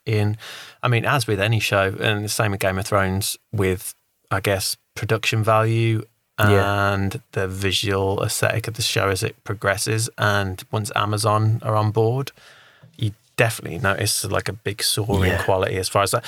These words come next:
Speaker 1: Not, don't get me wrong, there's definitely, when you watch it and it's in the early stages of, like, sci-fi owning it, there's definitely a lot of passion, uh, that's gone
Speaker 2: Mm.
Speaker 1: into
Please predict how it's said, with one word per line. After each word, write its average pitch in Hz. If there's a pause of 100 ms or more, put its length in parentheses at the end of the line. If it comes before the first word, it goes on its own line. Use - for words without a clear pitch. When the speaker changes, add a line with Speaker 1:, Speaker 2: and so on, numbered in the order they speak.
(200)
Speaker 1:
Not, 117
don't 151
get 151
me 143
wrong, 117 (320)
there's 110 (220)
definitely, 110
when 104
you 110
watch 113
it 117
and 104
it's - (180)
in 104
the 104
early 101
stages 104
of, 104
like, 107
sci-fi 107
owning 110
it, 127 (580)
there's 117 (100)
definitely 123
a 110
lot 117
of 117
passion, 110
uh, 110
that's 113
gone 104
Speaker 2:
Mm. 107
Speaker 1:
into 104